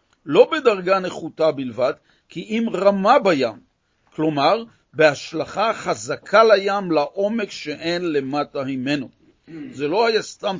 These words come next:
תביעה של פרעה וחילו, אלא הקדוש ברוך הוא ניער אותם, כפי שמובא בחז"ל, שניער אותם מעלה ומטה, לצדדים, שזה היה מוות והאריך להם גם את הנשימה. זאת אומרת, כדי שהמוות שלהם יהיה מתוך סיבולת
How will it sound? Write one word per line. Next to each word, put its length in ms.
תביעה 460
של 220
פרעה 440
וחילו, 540
אלא 180
הקדוש 440
ברוך 180
הוא 140
ניער 460
אותם, 400
כפי 120
שמובא 400
בחז"ל, 560
שניער 640
אותם 440
מעלה 460
ומטה, 640
לצדדים, 680
שזה 360
היה 240
מוות 520
והאריך 480
להם 220
גם 180
את 140
הנשימה. 520
זאת 80
אומרת, 280
כדי 260
שהמוות 680
שלהם 500
יהיה 300
מתוך 400
סיבולת 880